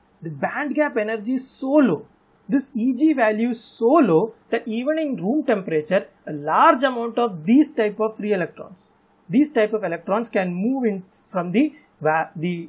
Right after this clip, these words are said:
this band to the conduction band. So when does the, uh, atom, when, when is the electron ready for conduction or it can contribute to conduction? It is when it comes to the conduction band. From here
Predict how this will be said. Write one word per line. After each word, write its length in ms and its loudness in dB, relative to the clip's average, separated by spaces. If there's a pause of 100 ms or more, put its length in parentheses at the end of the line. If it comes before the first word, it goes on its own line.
(160)
this 280 0
band 440 -2
to 60 -2
the 200 0 (160)
conduction 380 -6
band. 120 -18 (200)
So 120 -2
when 260 2
does 180 0
the, 320 2
uh, 440 -2 (580)
atom, 460 -2
when, 320 -2
when 200 0
is 140 -4
the 220 -2 (120)
electron 380 0
ready 200 -2
for 220 0
conduction 520 -4 (560)
or 220 4
it 140 -8
can 140 0
contribute 480 -2
to 60 -6
conduction? 540 -4 (320)
It 120 -2
is 140 -2
when 160 0
it 120 -8
comes 200 -4
to 60 -8
the 80 -2
conduction 500 -4
band. 140 -14 (320)
From 240 2
here 460 6